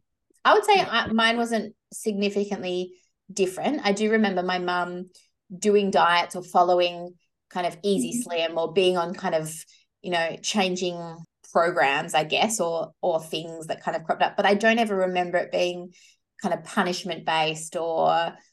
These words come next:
Speaker 1: you know, any, I don't remember it being a big part of our life. And if I
Speaker 2: Mm.
Speaker 1: think about myself as a child and teenager, I had a big appetite. Like, I ate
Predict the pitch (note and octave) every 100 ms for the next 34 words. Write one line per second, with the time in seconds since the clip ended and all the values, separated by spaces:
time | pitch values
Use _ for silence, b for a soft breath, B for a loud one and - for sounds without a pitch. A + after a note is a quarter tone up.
0 | _ - E3 - F#3 F3+ E3+ D#3+ E3+ F3+
1 | - _ _ _ - G3+ F#3+ G3+ F#3 F3+
2 | E3+ E3 E3 D3+ D3+ D#3+ - - C3 C3
3 | - F3 D#3+ D3 - - F4+ - G3 -
4 | _ - A#3+ G#3+ G3+ A3 G#3 - F3+ F3+
5 | E3+ E3+ D#3 - E3 D#3+ F3 - b b
6 | _ _ F3 F3 F#3 F3 F#3 - F3+ F3+
7 | D#3+ D#3+ E3+ - G#3 B3+ A#3+ - - D3
8 | - D#3+ - -